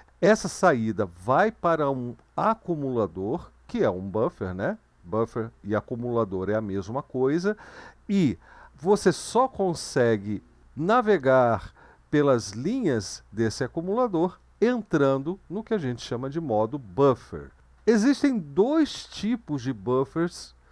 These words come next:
que a gente pode iniciar aqui no Temux.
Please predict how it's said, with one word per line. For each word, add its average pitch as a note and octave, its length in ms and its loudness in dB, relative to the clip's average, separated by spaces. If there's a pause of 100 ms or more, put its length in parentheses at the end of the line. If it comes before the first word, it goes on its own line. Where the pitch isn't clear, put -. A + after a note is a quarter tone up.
(360)
que F#3 100 4
a G3 60 6
gente C#3+ 320 -4
pode A#2+ 580 -2 (100)
iniciar C#3+ 920 0 (180)
aqui A2+ 380 -4
no A#2 120 -8
Temux. B2 600 -4